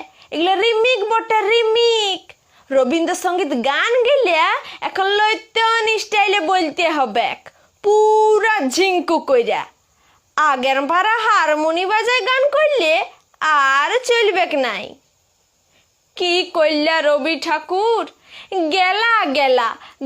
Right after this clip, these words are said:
গান কবিতার খাতা বইগুলা সঙ্গে করে কেন নিয়ে গেলা নাই?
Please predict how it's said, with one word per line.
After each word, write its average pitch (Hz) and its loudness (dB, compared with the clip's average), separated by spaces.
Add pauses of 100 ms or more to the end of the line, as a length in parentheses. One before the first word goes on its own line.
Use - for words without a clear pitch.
(120)
গান 427 2
কবিতার 494 0
খাতা - -2
বইগুলা 480 2 (160)
সঙ্গে 440 0
করে 427 -2
কেন 427 0
নিয়ে 381 0
গেলা 262 0
নাই? 294 -2